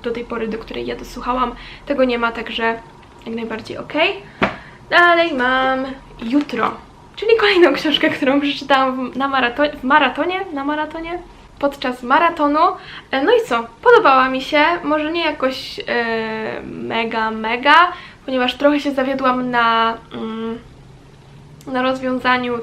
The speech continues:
tej sytuacji, to znaczy tutaj mamy historię, mm, grupki młodych ludzi, znajomych,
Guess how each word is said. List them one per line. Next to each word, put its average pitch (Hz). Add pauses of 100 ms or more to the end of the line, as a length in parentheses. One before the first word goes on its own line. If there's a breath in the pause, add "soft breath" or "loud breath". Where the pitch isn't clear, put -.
tej 240 (920 loud breath)
sytuacji, 262
to 294
znaczy 277
tutaj 285
mamy 269
historię, 254 (160)
mm, 220
grupki 240
młodych 226
ludzi, 349
znajomych, 294